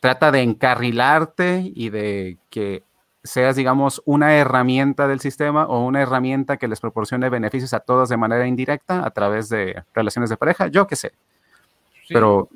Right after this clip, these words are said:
Speaker 1: es algo que si tú no te pones a analizarlo desde esta perspectiva, no sale a la luz tan fácilmente.
Speaker 2: Es que, ¿qué, qué tal si yo quisiera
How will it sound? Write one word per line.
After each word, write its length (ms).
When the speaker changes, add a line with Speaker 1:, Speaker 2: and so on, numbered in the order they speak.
Speaker 1:
es 180
algo 240
que 120
si 120
tú 240
no 80
te 100
pones 280
a 20
analizarlo 580
desde 200
esta 180
perspectiva, 680
no 280
sale 300
a 100
la 140
luz 240
tan 180
fácilmente. 600
Speaker 2:
Es 140
que, 120
¿qué, 180
qué 120
tal 220
si 140
yo 180
quisiera 600